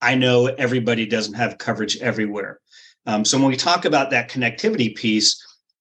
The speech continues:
I can look at where these are being deployed, whether it's through a builder or through an individual purchasing from a retailer, and say,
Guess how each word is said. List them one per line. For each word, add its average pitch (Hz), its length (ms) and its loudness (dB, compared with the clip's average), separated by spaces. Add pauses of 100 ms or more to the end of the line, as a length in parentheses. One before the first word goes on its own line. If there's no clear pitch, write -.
I 170 100 2
can 175 160 -4
look 151 240 4
at 131 120 2
where 123 200 2
these 120 260 0
are 117 60 -4
being 117 260 -2
deployed, 117 640 -2 (100)
whether 120 280 -2
it's 107 120 -8
through 120 140 -2
a 107 140 -4
builder 190 420 4
or 120 260 0
through 123 420 2
an 120 120 0
individual 117 480 -2
purchasing 117 500 -4
from 117 160 -6
a 107 60 -6
retailer, 127 400 0
and 110 100 0
say, 110 380 0